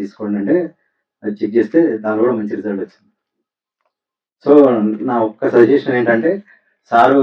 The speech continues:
ఇచ్చిన మెడిసిన్స్ మీరు పర్ఫెక్ట్‌గా వాడి మంచిగా, అంటే నేనైతే ఎలాంటి డైట్స్ కూడా ఏం చేయలేదు, నార్మల్గా రొటీన్ వర్క్ చేశాను,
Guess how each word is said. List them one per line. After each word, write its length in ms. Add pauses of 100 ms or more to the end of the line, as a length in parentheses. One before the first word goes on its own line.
(120)
ఇచ్చిన 340
మెడిసిన్స్ 360
మీరు 220
పర్ఫెక్ట్‌గా 460
వాడి 200 (760)
మంచిగా, 340 (140)
అంటే 200 (840)
నేనైతే 520
ఎలాంటి 260
డైట్స్ 300
కూడా 180
ఏం 120
చేయలేదు, 260 (720)
నార్మల్గా 580
రొటీన్ 260
వర్క్ 160 (1000)
చేశాను, 320